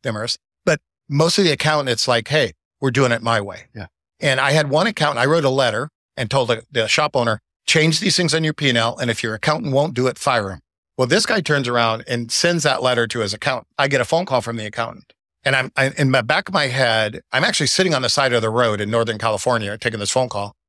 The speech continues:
Speaker 1: And I'm hoping, I hope he redacted my statement, right?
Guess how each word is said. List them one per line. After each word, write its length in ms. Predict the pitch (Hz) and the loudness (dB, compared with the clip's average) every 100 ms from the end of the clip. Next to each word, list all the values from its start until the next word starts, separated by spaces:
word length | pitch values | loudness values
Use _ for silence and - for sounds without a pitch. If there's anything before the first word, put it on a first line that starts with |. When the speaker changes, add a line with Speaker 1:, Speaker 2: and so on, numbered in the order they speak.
| - | -2
Speaker 1:
And 100 | 123 | 0
I'm 140 | 123 | 2
hoping, 380 | 131 156 143 123 | 0 2 0 0
I 140 | 127 117 | 0 0
hope 240 | 175 156 | 0 2
he 260 | 139 117 - _ - | 2 0 -4 _ -6
redacted 540 | 120 131 151 - 113 - _ | -2 0 0 0 -2 -4 _
my 140 | 214 - | -2 0
statement, 560 | - 160 135 104 90 | 2 2 0 -2 -2
right? 260 | 120 131 | 2 0